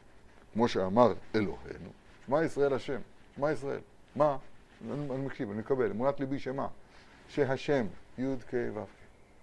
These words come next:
כ', אלוהינו שם. "ואחר כן חייבנו להאמין כי הוא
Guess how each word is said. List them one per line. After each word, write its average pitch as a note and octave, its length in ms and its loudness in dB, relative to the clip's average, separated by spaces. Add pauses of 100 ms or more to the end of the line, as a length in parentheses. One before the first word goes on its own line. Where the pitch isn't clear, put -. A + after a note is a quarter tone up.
(600)
כ', - 40 4
אלוהינו B2+ 460 8
שם. - 140 -14 (800)
"ואחר C#3+ 640 10
כן D#3 260 6 (280)
חייבנו A2 500 6
להאמין D#3+ 720 2 (560)
כי - 120 -8
הוא D#3+ 340 2